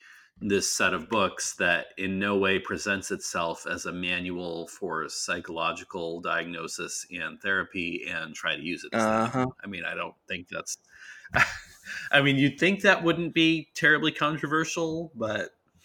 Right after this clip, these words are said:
Speaker 1: well, there it is. Um,
Speaker 2: Yeah.
Speaker 1: Anyway.
Speaker 2: And it's not, it's
Speaker 1: <laughs>
Speaker 2: very, very modern way of looking at things. I want to stress that the church fathers or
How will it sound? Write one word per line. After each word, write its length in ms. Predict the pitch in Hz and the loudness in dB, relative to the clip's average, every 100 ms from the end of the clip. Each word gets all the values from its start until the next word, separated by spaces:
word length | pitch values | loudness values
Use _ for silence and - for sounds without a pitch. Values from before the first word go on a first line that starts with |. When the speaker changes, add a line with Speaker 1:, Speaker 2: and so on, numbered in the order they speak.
| - | -10
Speaker 1:
well, 340 | 92 95 90 92 _ _ - | -4 -2 -2 -6 _ _ -2
there 200 | 92 87 | 0 0
it 80 | 73 | 0
is. 280 | 69 - - - - - - - _ _ - | -2 -2 -4 -8 -20 -20 -20 -20 _ _ -8
Um, 440 | 85 80 76 73 - - - | -4 -4 -6 -4 -6 -6 -6
Speaker 2:
Yeah. 640 | 107 113 107 101 104 104 - _ - - | 0 4 4 4 2 -2 -4 _ -6 2
Speaker 1:
Anyway. 300 | 151 123 147 | 6 8 8
Speaker 2:
And 140 | 175 | 6
it's 280 | 160 151 - | 6 6 6
not, 300 | 143 143 160 - | 4 6 6 4
it's 220 | 123 - | 2 2
Speaker 1:
<laughs> 140 | 170 117 | 2 6
Speaker 2:
very, 500 | 196 143 147 151 143 | 8 10 10 10 6
very 680 | 113 110 135 135 135 131 127 | 2 0 4 6 8 8 6
modern 800 | 120 117 113 113 113 113 110 107 | 4 4 6 6 4 2 2 0
way 220 | 104 104 | -2 -2
of 120 | 101 | -2
looking 420 | 107 107 107 98 | -2 -2 -6 -12
at 240 | 95 - - | -12 -16 -12
things. 520 | 78 78 76 - - | -12 -10 -8 -6 -2
I 140 | 117 127 | 2 4
want 320 | 160 143 - | 6 4 2
to 80 | 117 | 2
stress 960 | - - - 117 110 104 - - - - - - | 2 2 4 4 4 2 0 2 2 -4 -14 -10
that 580 | 113 117 110 107 - 107 | 2 6 8 6 2 -4
the 280 | 113 107 104 | 0 0 -2
church 400 | - - 131 120 | 0 2 4 2
fathers 600 | - 110 107 - - 90 - | 2 6 6 4 -2 -6 -4
or 260 | 104 98 | -2 -2